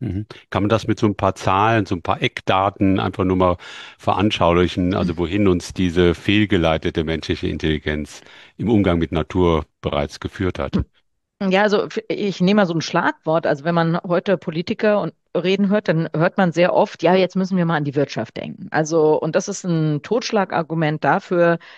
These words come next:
Speaker 2: die, äh, natürlichen, äh, Systeme, Ökosysteme, die Natur zu zerstören. Also es ist eigentlich immer so ein Freibrief, wir müssen jetzt an die Wirtschaft denken, also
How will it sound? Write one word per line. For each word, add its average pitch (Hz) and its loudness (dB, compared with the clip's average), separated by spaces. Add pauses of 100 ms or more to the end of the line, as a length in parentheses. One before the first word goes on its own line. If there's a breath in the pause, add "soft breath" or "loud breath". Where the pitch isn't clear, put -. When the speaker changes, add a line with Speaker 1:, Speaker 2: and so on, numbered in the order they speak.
(200 loud breath)
Speaker 2:
die, 156 -2
äh, 156 2
natürlichen, 170 0 (340 loud breath)
äh, 147 0
Systeme, 175 0
Ökosysteme, 156 -2
die 151 -4
Natur 180 0
zu 160 -6
zerstören. 147 0
Also 139 -6
es - -10
ist - -10
eigentlich 170 -6
immer 160 -2
so 156 -4
ein 139 -6 (160)
Freibrief, 180 0
wir 156 -4
müssen 156 -4
jetzt 143 -4
an 135 -4
die 135 -4
Wirtschaft 220 0
denken, 175 -2
also 143 -2